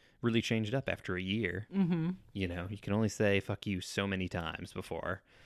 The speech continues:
Speaker 2: Can you?
Speaker 1: you need to, you need to s-, take a step back and reevaluate.
Speaker 2: Can you?
Speaker 1: <laughs> Maybe, unless you're,
Speaker 2: <laughs>
Speaker 1: unless you're Al.
Speaker 2: <laughs> Unless you have lots of things to say.
Speaker 1: <laughs> Yeah, do you have some things you need to say, Al?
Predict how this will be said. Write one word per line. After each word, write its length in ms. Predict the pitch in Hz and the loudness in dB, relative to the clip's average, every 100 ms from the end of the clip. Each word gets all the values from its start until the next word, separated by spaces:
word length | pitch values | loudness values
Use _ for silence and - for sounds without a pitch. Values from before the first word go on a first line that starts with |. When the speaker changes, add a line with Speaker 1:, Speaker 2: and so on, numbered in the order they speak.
| - - | -20 -18
Speaker 2:
Can 280 | - 392 381 | -2 2 2
you? 220 | 381 392 370 | 2 0 -2
Speaker 1:
you 100 | 214 | -2
need 160 | 185 - | -4 -4
to, 240 | - - - - - | -8 -8 -12 -20 -8
you 120 | 101 | -6
need 160 | 90 87 | -6 -8
to 80 | - | -10
s-, 160 | - - | -10 -6
take 180 | 110 - | -6 -6
a 40 | |
step 280 | - 101 - | -8 -8 -4
back 380 | 62 53 - - | -4 -6 -10 -10
and 120 | - - - - | -10 -14 -20 -4
reevaluate. 760 | 95 85 76 - 67 60 64 - - - - - | -4 -2 -6 -6 -10 -12 -14 -16 -20 -20 -20 -4
Speaker 2:
Can 260 | 392 403 381 | 2 4 4
you? 260 | 381 381 - - - - - - - | 4 2 -4 -18 -14 -14 -14 -20 -6
Speaker 1:
<laughs> 1120 | - - - - - - - - - - - - | -6 -6 -20 -20 -20 -20 -20 -20 -18 -18 -20 -2
Maybe, 380 | 156 87 82 - - | 0 2 -2 -4 0
unless 300 | 254 233 359 | 6 10 12
you're, 180 | 339 214 - | 12 10 -2
Speaker 2:
<laughs> 100 | - | 0
Speaker 1:
unless 180 | 214 | 2
you're 100 | - | 2
Al. 320 | - 78 78 233 | 0 2 12 12
Speaker 2:
<laughs> 100 | 359 311 - 302 - 311 247 - - - - 415 381 - 294 | 12 10 10 6 4 0 -6 -8 -18 -8 6 8 8 8 8
Unless 220 | 208 185 | 8 6
you 120 | 190 | 2
have 140 | 175 165 | 2 2
lots 260 | 160 156 | 2 2
of 80 | 151 | -4
things 320 | - 156 185 | 0 2 2
to 80 | - | 0
say. 560 | 156 - 143 - 190 160 | -4 -2 0 4 4 6
Speaker 1:
<laughs> 20 | |
Yeah, 180 | 147 87 - | 2 2 4
do 80 | 104 | 4
you 60 | |
have 80 | 98 | 4
some 160 | - 101 | 0 2
things 240 | 107 98 | 4 4
you 60 | 101 | 2
need 160 | 98 | 2
to 60 | 98 | 2
say, 240 | - 90 | 2 2
Al? 300 | 90 87 95 | 0 -2 -4